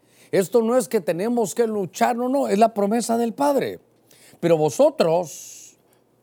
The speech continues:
permaneced en la ciudad hasta que seáis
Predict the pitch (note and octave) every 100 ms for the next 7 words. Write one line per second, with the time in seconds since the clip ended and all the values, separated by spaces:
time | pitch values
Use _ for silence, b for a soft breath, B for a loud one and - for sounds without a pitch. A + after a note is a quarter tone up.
0 | - F3+ F3 E3+ D#3+ D#3 C#3+ - D#4+ E4+
1 | D4 F#3 - C#3+ A2+ G2 D2 _ _ b
2 | b b - D3 - D3 D#3 C#3+ - D3
3 | E3 A3+ A3+ - -